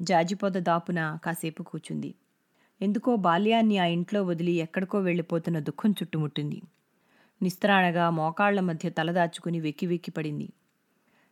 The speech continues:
నిస్తేజంగా ఆకాశం మించి భూమి వరకు పరికించింది. "కింద చుట్టాలను పెట్టుకుని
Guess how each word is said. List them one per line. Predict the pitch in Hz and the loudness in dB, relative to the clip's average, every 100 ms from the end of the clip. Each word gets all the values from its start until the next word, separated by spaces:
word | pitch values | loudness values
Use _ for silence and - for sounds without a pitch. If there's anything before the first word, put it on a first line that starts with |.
| _ | _
నిస్తేజంగా | 185 175 - 208 196 185 180 175 | -4 -2 2 2 2 2 4 6
ఆకాశం | 170 175 214 233 208 | 6 4 0 2 2
మించి | 185 180 | 2 -2
భూమి | 160 170 185 | -2 0 2
వరకు | 180 165 165 | 0 -2 -4
పరికించింది. | 160 147 160 - 147 135 - _ _ _ _ _ _ _ _ _ _ _ _ _ - | -6 -4 -6 -6 -8 -8 -12 _ _ _ _ _ _ _ _ _ _ _ _ _ -4
"కింద | 202 | -2
చుట్టాలను | 240 220 180 226 240 | 0 -2 4 6 6
పెట్టుకుని | 208 190 190 233 349 | 2 0 -2 0 0